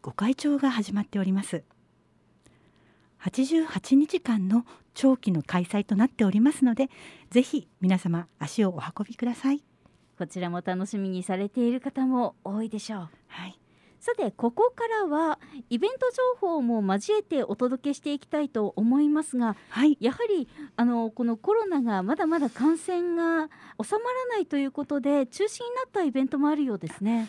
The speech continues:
Speaker 1: そうですね。はい。では、中止になったイベントのお知らせから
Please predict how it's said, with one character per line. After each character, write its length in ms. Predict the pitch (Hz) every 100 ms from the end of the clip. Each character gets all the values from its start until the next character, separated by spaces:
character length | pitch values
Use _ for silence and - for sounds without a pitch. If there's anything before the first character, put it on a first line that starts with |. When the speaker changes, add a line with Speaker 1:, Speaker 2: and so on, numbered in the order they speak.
| -
Speaker 1:
そ 140 | - 262
う 40 |
で 120 | 269
す 120 | -
ね。 360 | 226 247 254 262 - - - - -
は 160 | 208
い。 100 | 226 - - - _
で 160 | 277
は、 120 | 294 - _
中 140 | - 262
止 200 | - 330
に 140 | 339
な 140 | 339
っ 20 | 349
た 160 | -
イ 100 | 185
ベ 140 | 156 202
ン 80 |
ト 100 | 220
の 180 | 233 233
お 60 | 190
知 120 | -
ら 80 | 196
せ 100 | -
か 120 | 190
ら 160 | 190